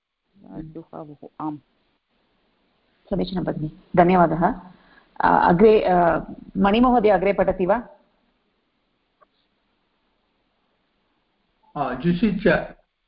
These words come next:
Speaker 3: अजादौ जुषि परे इगन्तङ्गस्य गुणः भवति। आ, अनुवृत्तिसूत्रम्, इकः अङ्गस्य गुणः अचि जुषि। पठामि महोदय?
Speaker 2: हा, पठतु महोदय, अग्रे।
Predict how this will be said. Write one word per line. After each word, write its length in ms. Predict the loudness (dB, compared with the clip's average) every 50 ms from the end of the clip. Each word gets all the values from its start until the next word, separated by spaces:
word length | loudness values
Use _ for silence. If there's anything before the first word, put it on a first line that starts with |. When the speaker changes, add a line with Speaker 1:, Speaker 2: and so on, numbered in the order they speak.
| _ _ -6
Speaker 3:
अजादौ 540 | -4 2 2 4 4 4 2 2 0 0 0
जुषि 340 | -2 -4 -6 -4 -4 -6
परे 340 | -4 -2 0 0 2 2 0
इगन्तङ्गस्य 800 | 0 0 -2 -4 -4 -2 -2 -2 -2 0 -2 -2 -2 -2 -4 -4
गुणः 320 | -2 -2 -2 -2 -2 -2 -2
भवति। 640 | -2 0 -2 -2 -2 -2 -2 -2 -2 -2 -4 -10 _ _ _ _ _ _ _ _ _ _ _ _ _ _ _ -8 -6
आ, 380 | -6 -4 -2 -2 -2 -2 -2 -2 -4 -8 -10 _ _ _ _ _ _ _ _ _ _ _ _ _ -2 2
अनुवृत्तिसूत्रम्, 1400 | 6 8 8 6 6 2 -2 -4 -2 0 0 0 0 -2 -4 -4 -6 -10 -10 -8 -4 -2 -2 0 0 -2 -4 -8 -12 _ -12
इकः 500 | -10 -10 -2 2 4 4 4 6 4 4
अङ्गस्य 960 | 2 0 -6 -8 -6 -4 0 0 0 0 0 -4 -2 0 2 2 2 0 -6 -10
गुणः 480 | -6 -4 0 0 2 0 2 2 0 0
अचि 400 | 0 -4 -8 -8 -4 -2 -2 -2
जुषि। 600 | -2 -2 -6 -8 -6 -6 -6 -6 -6 -10 _ _ _ _ _ _ _ _ _ _ _ _ _ _ _ _ _ _ _ _ _ _ _ _ _ _ _ _ 0 2
पठामि 180 | 4 4 4
महोदय? 320 | 4 2 2 2 2 0 0 -2 -2 -4 -4 -4 -4 -8 -12 -14 _ _ _ 4 6
Speaker 2:
हा, 100 | 6 6
पठतु 320 | 6 4 0 0 -2 -2
महोदय, 280 | -6 -6 -8 -12 -14 -16 -16 -20 -18 -12 -10
अग्रे। 160 | -6 -4 -4